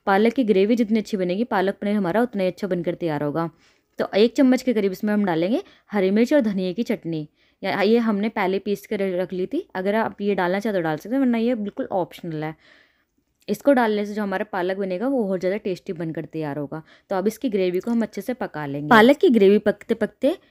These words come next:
पाँच से दस मिनट के करीब हो गए, इसको हमने मीडियम फ्लेम पे पकाया था। अब इसमें हम डालेंगे थोड़ा सा पानी, जो मिक्सी ग्राइंडर में जो पालक बचा था उसको पानी डाल के थोड़ा सा हम इसमें डाल देंगे पानी, ताकि जो ग्रेवी है वो अच्छे से पक जाए। अभी गैस फ्लेम को हमने एकदम तेज़ कर लिया है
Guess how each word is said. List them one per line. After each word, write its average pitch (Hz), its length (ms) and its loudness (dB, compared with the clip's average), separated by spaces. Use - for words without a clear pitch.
पाँच 220 180 2
से 330 80 4
दस 269 260 8
मिनट 233 160 4
के 214 80 0
करीब 190 300 2
हो 175 100 2
गए, 170 160 2
इसको 190 200 -2
हमने 262 200 6
मीडियम 226 320 4
फ्लेम 196 240 0
पे 180 80 -2
पकाया 151 380 -4
था। 156 180 -8
अब 220 140 6
इसमें 254 260 6
हम 220 200 6
डालेंगे 196 380 2
थोड़ा 185 260 0
सा 233 140 -2
पानी, 151 400 -6
जो 214 180 4
मिक्सी 220 280 2
ग्राइंडर 202 320 2
में 202 160 0
जो 214 100 -4
पालक 180 320 -4
बचा 190 200 -2
था 202 100 -4
उसको 208 360 -4
पानी 190 220 0
डाल 180 200 2
के 247 100 -2
थोड़ा 196 280 0
सा 214 120 -4
हम 202 140 0
इसमें 180 220 -6
डाल 151 180 -2
देंगे 190 180 -2
पानी, 160 380 -6
ताकि 180 200 -2
जो 190 120 0
ग्रेवी 175 280 2
है 226 60 2
वो 240 100 2
अच्छे 220 200 -6
से - 140 -10
पक 170 240 -10
जाए। 143 340 -6
अभी 185 240 0
गैस 196 260 0
फ्लेम 214 200 -2
को 233 80 0
हमने 214 160 2
एकदम 214 240 0
तेज़ 175 300 0
कर 202 160 -2
लिया 185 240 0
है 285 80 -4